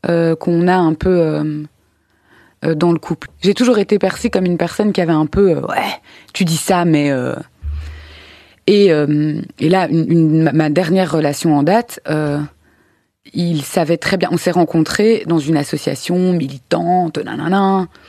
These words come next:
Il savait que je ne voulais pas d'enfant avant même qu'il se passe quoi que ce soit de, euh, autre qu'amical entre nous. Et, euh, deux ans, deux ans et demi après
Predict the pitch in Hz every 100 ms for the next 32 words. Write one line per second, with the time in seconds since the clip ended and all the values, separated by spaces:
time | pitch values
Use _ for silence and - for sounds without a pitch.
0 | - - - - _ - 165 147 - 190
1 | 175 196 170 - _ 170 160 156 180 160
2 | 160 151 156 - 226 - 160 156 143 156
3 | 151 160 220 294 277 226 190 _ - 180
4 | - 175 185 - 262 233 - 180 - 214
5 | 214 175 190 185 156 156 160 160 - -
6 | _ - 240 - 214 - 185 175 - 196
7 | 180 - 156 165 302 _ - - - -
8 | - - - - - _ _ - 214 214
9 | - 160 151 147 143 143 143 143 - -
10 | - _ _ _ _ _ _ _ - 226
11 | 208 202 185 180 170 180 170 160 156 165
12 | 135 127 - 233